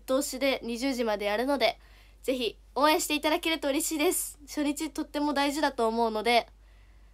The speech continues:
まあ、ぜひ見に来て、星投げとかコメントとか拡散とかしていただけると嬉しいです。よろしくお願いします。本当にちょっと頑張ります。<laughs> 頑張ります。デレデレリーナポーズ？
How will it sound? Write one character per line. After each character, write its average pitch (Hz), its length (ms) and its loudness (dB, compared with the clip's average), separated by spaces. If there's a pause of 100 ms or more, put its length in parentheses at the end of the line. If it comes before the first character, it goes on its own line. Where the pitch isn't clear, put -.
(120)
ま - 140 -8
あ、 - 80 -12 (440)
ぜ 262 160 -2
ひ 254 360 -4
見 262 140 -2
に 277 140 0
来 - 120 -16
て、 262 280 0 (380)
星 277 280 -4
投 262 100 2
げ 269 120 2
と 285 140 0
か 247 320 4
コ 262 100 -4
メ 254 120 2
ン 247 60 -2
ト 262 100 -4
と 277 100 0
か 247 120 -4
拡 - 220 -10
散 311 240 0
と 330 80 -8
か 277 140 -4
し - 80 -6
て 247 180 -4
い 226 80 -16
た 277 100 -6
だ 262 80 -6
け 269 120 -8
る 269 80 -6
と 247 140 -4
嬉 226 200 -4
し 285 120 -4
い - 20 -4
で 330 160 4
す。 - 280 0 (640)
よ - 60 -4
ろ 262 80 0
し - 100 -4
く 285 80 4
お 285 60 6
願 294 200 6
い 339 40 4
し 330 120 -2
ま 320 140 8
す。 - 340 -4 (100)
本 294 140 -4
当 330 120 -2
に 269 100 -2
ち - 120 -10
ょ - 20 -20
っ - 40 -20
と - 180 0 (140)
頑 294 180 4
張 320 80 10
り 320 100 4
ま 320 160 6
す。 - 160 -8 (360)
<laughs> - 380 -16
頑 262 140 -6
張 269 100 0
り 277 120 0
ま 294 180 0
す。 - 200 -14
デ 240 100 2
レ 294 80 4
デ 330 120 6
レ 320 120 4
リ 311 80 2
ー 302 40 4
ナ 311 80 4
ポ 320 160 0
ー - 40 2
ズ？ - 240 -10